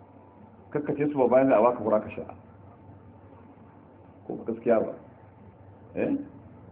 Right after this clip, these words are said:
Da in ka sha furen mutane to ka, ka, ka, ka, ka, ka ƙetare iyaka.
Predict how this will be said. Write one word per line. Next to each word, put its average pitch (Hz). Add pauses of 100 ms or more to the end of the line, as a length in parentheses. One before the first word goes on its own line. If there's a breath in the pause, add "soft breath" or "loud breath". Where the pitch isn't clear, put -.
(640)
Da 110
in 151
ka 147
sha 151
furen 156
mutane 147
to 139
ka, 131
ka, 120
ka, -
ka, 139
ka, -
ka 139
ƙetare 135
iyaka. -